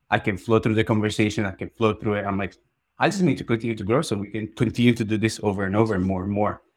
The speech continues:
If you wanna see the, the design that we were talking about a couple episodes ago at Mike's new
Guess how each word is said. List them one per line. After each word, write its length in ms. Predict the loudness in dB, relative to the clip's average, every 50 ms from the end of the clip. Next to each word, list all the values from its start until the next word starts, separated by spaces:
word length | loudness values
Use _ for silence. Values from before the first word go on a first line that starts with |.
| _ _ _ _ -20 -20 -20 _ _
If 180 | 0 0 2 6
you 120 | 8 10
wanna 180 | 10 10 10 8
see 260 | 6 2 0 0 0
the, 360 | 2 6 6 8 8 6 6 2 -6 -18 _ _ _ _ _
the 80 | -6 -4
design 460 | -2 -2 0 2 4 4 4 4 4
that 100 | 2 2
we 60 | 2
were 160 | 0 0 0 0
talking 280 | 0 -2 -2 0 -2
about 240 | 0 0 0 0 0
a 20 |
couple 200 | -2 -4 -6 -4
episodes 320 | -6 -8 -8 -10 -12 -12 -12
ago 400 | -12 -8 -6 -6 -6 -8 -10 -16 _ _ _ _ _
at 80 | -12 -8
Mike's 300 | -4 -2 -2 -4 -4 -6
new 320 | -6 -6 -6 -6 -10 -14